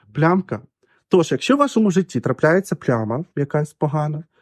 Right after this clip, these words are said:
подивіться, скільки ще є добра навколо. Просто потрібно навчитися бачити позитив,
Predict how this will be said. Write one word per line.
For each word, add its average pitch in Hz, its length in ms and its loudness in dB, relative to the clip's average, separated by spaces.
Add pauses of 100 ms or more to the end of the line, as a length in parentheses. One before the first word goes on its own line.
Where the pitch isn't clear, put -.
(280)
подивіться, 147 480 2
скільки - 460 -2
ще - 240 -2
є 135 360 2 (420)
добра 127 360 2
навколо. 135 360 2
Просто 202 460 0
потрібно 156 420 0
навчитися 120 600 -2
бачити 107 440 -2
позитив, 120 680 -2